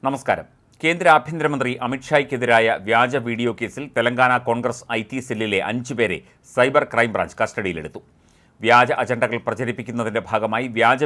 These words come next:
വീഡിയോ നിർമ്മിച്ചു എന്ന ബി ജെ പി സംസ്ഥാന നേതൃത്വത്തിന്റെ പരാതിയിലാണ് അറസ്റ്റെന്ന് പോലീസ് പറഞ്ഞു.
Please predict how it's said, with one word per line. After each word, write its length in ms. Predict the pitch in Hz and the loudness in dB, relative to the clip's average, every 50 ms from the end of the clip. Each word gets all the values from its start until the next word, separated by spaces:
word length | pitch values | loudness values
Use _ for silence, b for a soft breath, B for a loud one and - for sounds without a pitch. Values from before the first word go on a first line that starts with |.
| 127 131 | -4 -4
വീഡിയോ 240 | 127 123 127 131 123 117 | -4 -4 -2 -2 -2 -2
നിർമ്മിച്ചു 340 | 113 113 120 120 - 131 131 - 120 | -4 -4 -6 -8 -8 -8 -6 -6 -2
എന്ന 140 | 117 107 82 - b b b b b b b - | -2 -2 -2 -2 b b b b b b b -6
ബി 80 | 113 123 120 | -6 -4 -2
ജെ 80 | 135 135 107 | -4 -4 -4
പി 80 | 131 123 120 | -6 -6 -4
സംസ്ഥാന 420 | 131 120 117 - - 139 131 135 117 123 | -6 -6 -2 2 4 4 4 4 0 -4
നേതൃത്വത്തിന്റെ 540 | 123 123 120 131 - 139 120 131 117 120 101 117 | -6 -4 -6 -6 -8 -8 -8 -6 -4 -4 -2 0
പരാതിയിലാണ് 560 | 117 117 123 123 127 123 117 107 104 110 - - 104 | 2 2 2 0 0 0 0 0 0 0 -4 -4 -4
അറസ്റ്റെന്ന് 380 | 101 - - - 123 117 120 113 - | -4 -4 -4 -6 -6 -4 -4 -4 -6
പോലീസ് 260 | 92 90 - - - | -8 -8 -8 -4 -4
പറഞ്ഞു. 240 | 98 80 71 73 - | -4 -4 -4 -8 -14